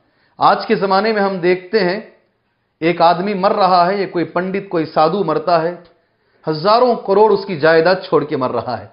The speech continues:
اللہ اکبر۔ ہزاروں کروڑ کی جائیداد چھوڑ کے مر رہا ہے۔ کسی ملک کا کوئی بادشاہ ہے، وہ سارے ملک سے نکلنے والے خزانوں پر اس نے اپنا رتبہ بنا رکھا ہے، اپنا قبضہ رکھا ہے۔ ایک میرے نبی ہیں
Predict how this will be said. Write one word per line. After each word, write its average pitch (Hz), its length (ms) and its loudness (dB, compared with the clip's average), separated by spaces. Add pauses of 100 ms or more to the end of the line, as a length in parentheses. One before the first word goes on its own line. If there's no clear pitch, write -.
(180)
اللہ 135 220 -4
اکبر۔ 127 480 -4 (540)
ہزاروں 233 440 4
کروڑ 247 280 4
کی 247 140 -2
جائیداد 214 360 4
چھوڑ 214 240 2
کے 196 120 -4
مر 190 140 0
رہا 160 340 2
ہے۔ 123 80 -6 (540)
کسی 214 200 -2
ملک 247 420 2
کا 254 100 4
کوئی 247 240 2
بادشاہ 240 560 2
ہے، 262 60 4 (480)
وہ 180 100 2
سارے 254 380 2
ملک 240 340 0
سے 262 80 0
نکلنے 240 360 0
والے 240 220 4
خزانوں 220 460 0
پر 240 140 0
اس 208 180 0
نے 208 80 -4
اپنا 190 360 0 (280)
رتبہ 214 340 2
بنا 214 220 2
رکھا 170 300 0
ہے، 127 160 2 (320)
اپنا 165 260 -6
قبضہ 180 320 0
رکھا 175 460 2
ہے۔ 120 100 -6 (360)
ایک 151 260 -2
میرے 147 200 -2
نبی 143 340 -4
ہیں 175 160 -8